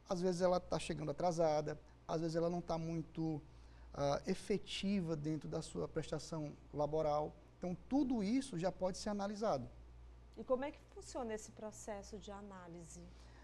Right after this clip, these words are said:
Speaker 1: Hoje nós temos vários, ah, métodos técnicos científicos que avaliam com precisão.
Speaker 2: Uhum.
Speaker 1: Então, assim, a gente, durante vários anos de estudo, nós criamos uma ferramenta que ela faz essa avaliação, gerando para os gestores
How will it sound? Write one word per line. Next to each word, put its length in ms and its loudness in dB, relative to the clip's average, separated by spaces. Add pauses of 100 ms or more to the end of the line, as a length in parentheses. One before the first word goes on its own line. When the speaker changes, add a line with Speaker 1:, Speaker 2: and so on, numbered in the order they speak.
(600)
Speaker 1:
Hoje 360 6
nós 160 0
temos 220 -2
vários, 460 2
ah, 260 2
métodos 520 -4
técnicos 380 -4
científicos 500 -6
que 120 -2
avaliam 460 4
com 160 -4
precisão. 640 0 (140)
Speaker 2:
Uhum. 160 -14 (180)
Speaker 1:
Então, 140 -10
assim, 240 -8
a 60 -4
gente, 680 -2 (420)
durante 300 -4
vários 320 2
anos 140 0
de 60 -4
estudo, 380 -4
nós 240 -2
criamos 300 0
uma 140 0
ferramenta 680 0 (560)
que 80 2
ela 120 6
faz 220 4
essa 200 2
avaliação, 720 2 (320)
gerando 640 6 (420)
para 380 8
os 160 2
gestores 760 2